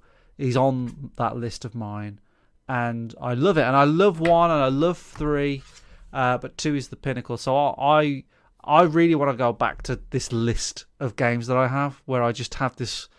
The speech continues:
love for all these games, uh, just to kind of, A, make sure that they're still good, and B, you know, to kind of experience them again, 'cause I've, it's been so long. I can't remember much about bloody Mass Effect One, Two, and Three anymore. So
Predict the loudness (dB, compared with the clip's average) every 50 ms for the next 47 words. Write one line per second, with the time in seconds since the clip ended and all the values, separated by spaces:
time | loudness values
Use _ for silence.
0 | _ _ _ _ _ _ _ _ _ _ _ _ -10 -6 -2 2 2 2 2 0
1 | -4 -4 -2 0 0 0 0 0 -2 -4 -4 -4 -4 -4 -4 -4 -8 -10 -12 -16
2 | -20 _ _ _ _ _ _ _ -8 -4 -2 -2 -2 0 -2 0 0 0 0 0
3 | -2 -2 0 0 0 0 0 -2 -2 -4 -4 -4 -4 -4 -4 -4 -6 -8 -8 -10
4 | -8 -6 -4 -4 -4 -4 -4 -4 -4 -4 -4 -4 -6 -8 -10 -10 -8 -8 -6 -6
5 | -6 -6 -8 -12 -16 _ _ _ _ _ -20 _ -8 -6 -4 -4 -4 -4 -6 -8
6 | -8 -8 -8 -6 -6 -8 -8 -8 -10 -8 -6 -4 -4 -4 -4 -6 -8 -8 -8 -8
7 | -6 -6 -6 -6 -6 -6 -6 -6 -6 -8 -10 -12 -8 -6 -6 -4 -4 -4 -4 -2
8 | -2 -2 0 2 2 2 2 0 -4 -8 -6 -6 -6 -4 -4 -4 -4 -4 -6 -6
9 | -6 -8 -8 -8 -8 -8 -10 -12 _ _ _ _ _ _ -8 -6 -6 -6 -6 -6
10 | -8 -8 -10 -10 -10 -10 -10 -10 -8 -8 -6 -6 -6 -4 -4 -4 -4 -6 -8 -6
11 | -6 -4 -4 -4 -6 -6 -6 -6 -6 -8 -6 -6 -4 -4 -4 -4